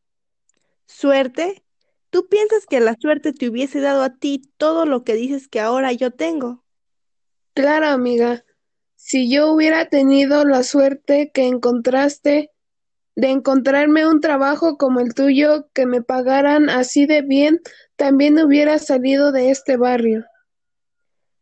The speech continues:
Speaker 1: ¿Y cómo lo ibas a conseguir? Porque para tener ese trabajo que tengo, yo tuve que estudiar mucho, hacerme una carrera y trabajar desde bien jovencita para poder ayudar a mi mamá a pagarme los estudios y para poder mis cosas.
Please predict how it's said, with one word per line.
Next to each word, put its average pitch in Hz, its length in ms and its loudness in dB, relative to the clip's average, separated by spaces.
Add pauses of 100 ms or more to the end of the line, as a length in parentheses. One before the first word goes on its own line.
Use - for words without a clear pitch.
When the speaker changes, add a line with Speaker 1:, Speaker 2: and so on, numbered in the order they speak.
(420)
Speaker 1:
¿Y 262 160 -4
cómo 392 320 2
lo 285 160 4
ibas 294 260 -2
a 277 100 -4
conseguir? 240 720 -4 (640)
Porque 254 300 -2
para 240 260 -2
tener 254 320 -2
ese 381 220 0
trabajo 269 540 -2
que 196 120 -6
tengo, 277 560 -4 (100)
yo 302 240 -4
tuve 381 300 0
que 349 80 -4
estudiar 277 480 -2
mucho, 262 640 -6
hacerme 285 460 -2
una 311 240 -2
carrera 269 580 -2
y 262 140 -6
trabajar 247 480 -2
desde 349 240 0
bien 254 220 -4
jovencita 254 680 -6 (380)
para 254 380 -2
poder 277 260 2
ayudar 277 360 0
a 277 60 0
mi 262 140 -4
mamá 240 540 -6
a 262 160 -4
pagarme 277 420 -2
los 302 160 -4
estudios 277 640 -4
y 254 160 -6
para 247 280 -2
poder 269 340 0
mis 302 200 -8
cosas. 302 600 -6